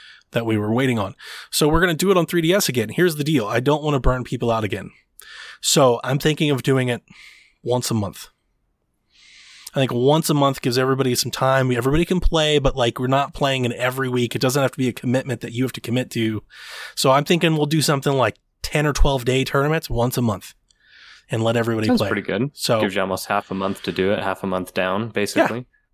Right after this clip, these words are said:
Speaker 1: Yeah. Yep. And you just play the one round. It takes twenty minutes out of your, out of your time, and you're locked in. And if you wanna go chase the scores and you wanna keep,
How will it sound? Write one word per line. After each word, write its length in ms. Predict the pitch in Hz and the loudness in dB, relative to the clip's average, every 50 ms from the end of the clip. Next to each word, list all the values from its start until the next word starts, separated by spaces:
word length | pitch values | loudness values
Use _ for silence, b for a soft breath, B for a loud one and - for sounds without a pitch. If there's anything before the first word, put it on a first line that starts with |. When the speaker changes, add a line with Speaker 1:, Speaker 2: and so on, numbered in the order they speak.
| _ _ _ _ _ _ | _ _ _ _ _ _
Speaker 1:
Yeah. 80 | - 214 | 0 0
Yep. 100 | 214 - | 2 2
And 120 | 160 160 170 | 2 2 4
you 60 | 185 | 4
just 160 | 220 - - | 2 0 2
play 140 | - 202 185 | 2 2 2
the 80 | 165 | 4
one 200 | 143 156 165 165 | 4 2 2 2
round. 320 | 156 156 156 165 185 196 185 | 2 2 2 0 0 -2 -4
It 80 | 156 | -2
takes 380 | - - 160 147 - - - - _ _ _ _ - - B B B B B - | -2 -2 -2 0 0 -2 -4 -4 _ _ _ _ -20 -18 B B B B B -2
twenty 300 | - - - 143 143 139 | 2 2 4 4 4 4
minutes 300 | 139 135 143 147 143 - | 2 2 2 0 0 2
out 160 | 143 135 135 | 2 2 2
of 60 | 135 | 0
your, 200 | 135 131 131 127 - - - 139 | 0 -2 -2 -2 -4 -6 -4 -2
out 140 | 127 131 | -2 -2
of 60 | 131 127 | -2 -2
your 80 | 127 | -4
time, 340 | - - 135 135 143 156 143 | -2 -2 -2 -2 0 -2 -2
and 80 | 123 117 | -2 0
you're 100 | 120 117 | 0 0
locked 300 | 123 123 123 120 - - | 0 0 0 -2 0 0
in. 180 | 135 143 147 | 0 2 2
And 100 | 135 123 | 2 0
if 120 | 117 113 143 | 0 0 -2
you 100 | 139 139 | -2 0
wanna 320 | 127 127 135 143 147 147 | 2 2 2 2 2 0
go 200 | 135 - 151 147 | 0 2 2 2
chase 280 | - - 156 147 143 - | 2 0 0 0 0 0
the 120 | 151 139 | 0 0
scores 440 | - - - 139 151 165 170 151 - | 0 0 0 2 2 2 2 0 0
and 80 | 131 | 0
you 60 | 127 131 | 0 0
wanna 140 | 131 131 | -2 -2
keep, 280 | - - 147 147 - B | -2 -2 -2 -2 -2 B